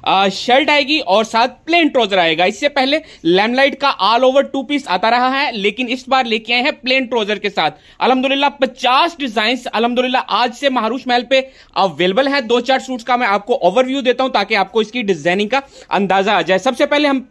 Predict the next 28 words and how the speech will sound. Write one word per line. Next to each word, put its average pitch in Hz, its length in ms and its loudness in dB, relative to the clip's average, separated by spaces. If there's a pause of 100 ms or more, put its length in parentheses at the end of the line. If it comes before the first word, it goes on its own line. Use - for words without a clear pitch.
करेंगे 269 240 2
इसकी 277 200 -4
पैकिंग 233 360 0
की 285 80 2
बात। 269 280 -2 (200)
तो 247 80 2
इस 247 100 -2
तरह 277 180 2
क्रॉस 240 300 0
स्टिच 269 240 -6
के, 285 260 2
आ, 196 300 0
शॉपर 220 380 -4
बैग 247 280 0
के 269 60 0
अंदर 254 240 2
ये 262 140 0
पैक 226 340 -2
होगा। 294 280 2 (380)
शर्ट 277 320 2
and 240 280 0
trouser 233 360 0 (120)
टू 311 120 2
पीस 302 240 -2
का 294 120 -2
ये 285 160 0
स्टॉक 214 380 0
है। 311 240 -2